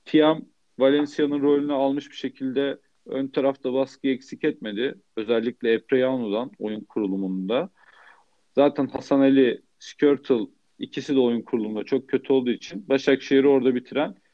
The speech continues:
Tiam'ın baskısı. Sinan Gümüş çok kötü bir maç oynasa da orada birazcık savunma düşüncesi olan bir oyuncunun varlığı bile yetti.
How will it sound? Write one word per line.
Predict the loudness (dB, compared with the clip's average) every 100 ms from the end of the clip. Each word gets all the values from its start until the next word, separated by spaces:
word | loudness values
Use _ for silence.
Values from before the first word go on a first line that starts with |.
| _ _
Tiam'ın | 2 2 4 0 0
baskısı. | -2 -4 -18 -6 -2 -2 -6 _ _ _ _ _ _ _
Sinan | _ -4 0 0 -2 -12
Gümüş | -18 -10 -8 -8 -10 -20 -2
çok | 0 0 0
kötü | -2 0
bir | -2
maç | -2 -4 -4
oynasa | -4 -6 -4 0
da | 2 0 -6 _ _ -4
orada | 0 0 2 2 2 -2 _
birazcık | -2 0 0 -2 -12
savunma | -6 -4 -4 -4 -6 -6 _ _ _ _ _ _ -16
düşüncesi | -14 -8 -8 -4 -2
olan | -2 -2 -4
bir |
oyuncunun | -4 -4 -8 -2
varlığı | 0 0 -2 -4
bile | -2
yetti. | -2 -2 -4 _ -4 -4